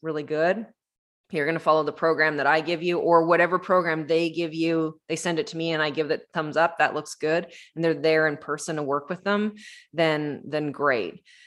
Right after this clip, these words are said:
Uh, but that needs to be something that we communicate about and agree on one hundred percent, because I, I don't like my athletes just to go to just some random strength coach and take over the whole program. And I have no idea, like, how many sets, reps,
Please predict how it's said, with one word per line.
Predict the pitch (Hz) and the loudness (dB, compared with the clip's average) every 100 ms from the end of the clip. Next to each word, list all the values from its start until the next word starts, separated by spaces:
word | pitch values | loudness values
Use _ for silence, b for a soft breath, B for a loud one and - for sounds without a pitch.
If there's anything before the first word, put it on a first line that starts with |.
| b b | b b
Uh, | 156 127 143 147 | -8 -4 -4 -4
but | 135 - | -4 2
that | 185 | 4
needs | 202 202 190 | 4 0 -2
to | 196 | -2
be | 170 185 180 | 0 0 0
something | 170 180 160 165 | -2 -4 -4 -2
that | 156 | -2
we | 147 160 151 151 | 0 -2 -2 -4
communicate | - 175 175 170 - 165 | -6 -2 0 -2 -4 -2
about | 151 151 156 151 | 0 2 2 0
and | 147 | -2
agree | 135 151 151 151 | -6 -6 -2 0
on | 143 143 143 147 - | 0 0 -4 -10 -10
one | 160 | -8
hundred | 151 147 131 | -4 -4 -6
percent, | 135 135 120 | -6 -6 -6
because | 151 170 | -6 0
I, | 170 170 - | 2 2 2
I | 175 180 - - | 0 0 -12 2
don't | 220 247 - | 4 4 2
like | 196 185 | -2 -2
my | 165 | -4
athletes | 156 156 - 156 - | -4 -4 -6 -8 -6
just | - 160 - | -8 -8 -10
to | |
go | 147 160 160 | 0 2 2
to | 151 | 2
just | 151 143 - | -2 -2 0
some | 196 185 180 170 | 4 6 4 2
random | 151 170 165 165 156 | 2 2 2 -2 -4
strength | - 160 160 - - | -6 -4 -4 -4 -4
coach | 156 143 147 | -2 -2 -4
and | 151 143 143 143 b b b _ _ _ | -4 -4 -6 -10 b b b _ _ _
take | - 165 | -6 0
over | 165 147 | 0 0
the | 156 | -2
whole | 147 156 | 0 -2
program. | 156 156 151 147 147 143 147 | 0 2 2 2 0 0 -2
And | 143 139 | -4 -2
I | 151 | 0
have | 151 | 0
no | 156 151 147 | 0 0 2
idea, | 143 151 147 | 0 0 0
like, | 135 139 | 2 0
how | 170 | -4
many | 151 139 | -6 -6
sets, | - 160 147 - - | -2 0 0 -2 -4
reps, | 151 147 135 - | 2 2 0 -2